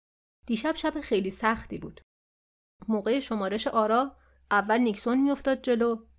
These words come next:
بعد جک، دوباره نیکسون، دوباره جک. رقابت خیلی نزدیک بود. اما بالاخره ساعت نه صبح نتیجهٔ نهایی معلوم شد. جک برنده شده بود.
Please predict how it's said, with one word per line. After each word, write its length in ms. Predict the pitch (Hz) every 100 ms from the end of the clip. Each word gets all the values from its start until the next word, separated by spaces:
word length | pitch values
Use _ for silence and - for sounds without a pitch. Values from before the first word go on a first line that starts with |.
| -
بعد 260 | 208 214
جک، 360 | 190 165 - - _ _ -
دوباره 320 | 233 226 233
نیکسون، 440 | 226 175 - 170 - - _
دوباره 340 | - 247 233 233
جک. 420 | 214 196 175 - _ _ _ 220
رقابت 420 | 240 226 233 311
خیلی 460 | - - 220 233 226
نزدیک 500 | 180 175 - 170 -
بود. 220 | 165 - - _ _ _ _ _ _ _ -
اما 180 | 226 262
بالاخره 560 | - 202 190 - 214
ساعت 360 | 269 226 226 233
نه 500 | 202 220 262 262 202
صبح 380 | - 294 359 359 - _ -
نتیجهٔ 540 | 247 240 254 226 349
نهایی 360 | 330 240 226 247
معلوم 380 | 262 190 185 185
شد. 280 | - - - _ _ _ _ _ _ _ _ _ _
جک 260 | - 320 349
برنده 400 | 277 240 233 262
شده 240 | 254 185
بود. 220 | 180 170